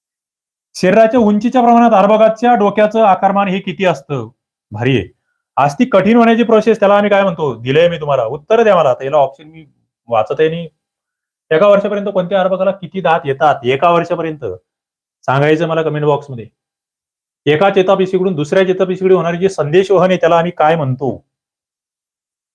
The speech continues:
बघा, ते संदेशवहन, हस्त नेत्र समन्वय जे आहे, कोणती कौशल्य आत्मसात झालेली असतात, इंटरेस्टिंग आहे, महत्वाचं आहे, जोड्या लावा सुद्धा दिलंय या ठिकाणी,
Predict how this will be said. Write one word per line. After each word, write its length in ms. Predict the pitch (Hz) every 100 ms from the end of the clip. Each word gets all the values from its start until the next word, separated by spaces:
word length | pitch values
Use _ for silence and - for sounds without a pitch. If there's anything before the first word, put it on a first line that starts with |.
| _ _
बघा, 200 | 104 139
ते 400 | 214 _ _ -
संदेशवहन, 680 | 120 117 127 147 143 120 107 - _ -
हस्त 280 | 147 143 208 190
नेत्र 240 | 185 202
समन्वय 420 | 196 170 180 185
जे 100 | 185
आहे, 260 | 180 156 160
कोणती 280 | 156 160 185
कौशल्य 460 | 151 151 175 175
आत्मसात 360 | 160 - 160 156 120
झालेली 240 | 123 143
असतात, 300 | 131 - 107 - _ _ _ _
इंटरेस्टिंग 500 | 139 147 185 185 185
आहे, 240 | 180 165 180
महत्वाचं 540 | 151 147 151 156 170
आहे, 80 | 175
जोड्या 220 | 143 147
लावा 200 | 147 156
सुद्धा 240 | 151 135
दिलंय 280 | 135 113 143
या 140 | 156 156
ठिकाणी, 380 | 151 147 165